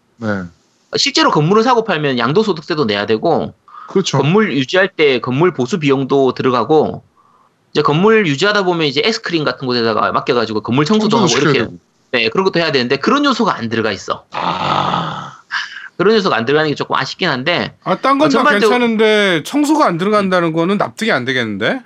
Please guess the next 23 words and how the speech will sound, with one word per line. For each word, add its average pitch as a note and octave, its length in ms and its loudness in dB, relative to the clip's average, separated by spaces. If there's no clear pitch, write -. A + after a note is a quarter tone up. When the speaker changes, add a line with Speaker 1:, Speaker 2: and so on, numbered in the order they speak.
Speaker 2:
그쵸. C3+ 500 2
건물은 F3 300 2
Speaker 3:
음. A3+ 40 0
Speaker 2:
청소를 B3+ 380 -2
해야 G#3 140 0
되는데. G#2 480 -4
Speaker 3:
그러니까, G#3 300 4
Speaker 1:
그럼. A#2 340 0
Speaker 3:
음. A2 300 -6
Speaker 2:
어. A2+ 180 -2
그래서 F#3 220 -2
그런 B3 260 2
부분들이 A3+ 400 -2
약간 D3 180 -2
좀 D3 120 -4
비현실적이라서 E3 760 0
그게 E3 120 -2
좀 G3+ 120 -2
아쉽긴 D3 340 -4
한데, C#3+ 440 -2
Speaker 1:
네. B2+ 100 -8
Speaker 2:
뭐 D3+ 100 0
나름대로 C4 600 0